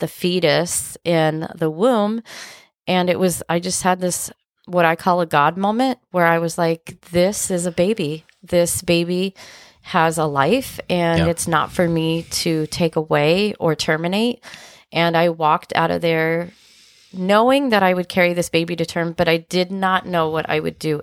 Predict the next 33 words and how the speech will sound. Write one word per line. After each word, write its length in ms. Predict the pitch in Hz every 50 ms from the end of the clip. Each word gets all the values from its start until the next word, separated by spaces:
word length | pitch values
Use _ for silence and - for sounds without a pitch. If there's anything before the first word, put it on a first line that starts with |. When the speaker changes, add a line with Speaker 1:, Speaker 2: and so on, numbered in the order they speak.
| -
Speaker 1:
after 480 | - - 156 175 - - - - - -
that. 380 | - 53 58 - - - - _ -
Like, 380 | - - 156 135 - - - _ _ _ _ - - - - - - - - -
Speaker 2:
So 160 | - - 120 104
at 40 | 98
what 160 | 110 107 -
point 300 | - 131 120 113 113 104
did 240 | 92 113 101 85 90
you, 420 | 104 104 101 98 98 95 95 95
did 320 | - - 95 92 101 82 95
you 80 | 98
know, 240 | 90 92 92 92 90
and 280 | 90 - 92 92 87 90
what, 260 | 98 90 90 - -
and 220 | - 98 90 87 80
what 140 | 87 78
happened? 320 | 82 82 85 82 - - - _ - - _ _ _ _ _ _ _ _ - - - _ -
Speaker 1:
Um, 560 | - 196 180 170 170 160 156 156 156 160 156 - _ _ _ _ - _ _ _ _
it 180 | - 190 175 -
was 300 | 190 196 190 185 175 -
about 480 | - - - - 175 175 185 202 220 220
a 60 | 196
month 400 | 190 175 175 165 170 175 - -
or 80 | 180 165
two 260 | - - - 180 170
later 720 | 165 165 165 165 160 156 151 147 147 147 156 180 190 190 _ - - - - - _ -
that 200 | - 156 - -
my 180 | - 170 165 160
mom 240 | 160 160 160 160
and 80 | 160 156
dad 340 | - 160 147 147 147 151 -
said 520 | - - - 165 151 147 143 147 151 - -
that, 380 | 160 147 143 143 - - -